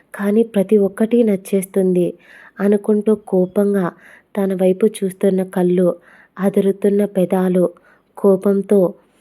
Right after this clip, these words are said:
మూతి తిప్పుకోవడం జైకి కంట్రోల్ చేసుకోలేక ఇప్పుడు ఫ్-, ఆ, ఎప్పుడో ఫోన్ వదిలేశాడు.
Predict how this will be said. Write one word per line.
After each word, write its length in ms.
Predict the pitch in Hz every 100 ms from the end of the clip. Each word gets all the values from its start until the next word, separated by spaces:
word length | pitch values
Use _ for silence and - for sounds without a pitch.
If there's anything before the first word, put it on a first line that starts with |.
| _ _ 202
మూతి 400 | 190 190 190 202
తిప్పుకోవడం 880 | 202 202 185 190 190 185 185 170 - _ _ -
జైకి 640 | 185 190 185 185 202 180 - _ _ -
కంట్రోల్ 440 | 202 185 180 208 208 202
చేసుకోలేక 880 | 185 - - 190 185 185 185 180 - _ _ _ -
ఇప్పుడు 480 | 196 202 190 175 - _ _ _ _ _ _ _ _ _ _ -
ఫ్-, 160 | - - 185
ఆ, 140 | 185 202
ఎప్పుడో 380 | 196 - 196 202
ఫోన్ 360 | - 190 196
వదిలేశాడు. 840 | 190 180 175 185 185 175 165 170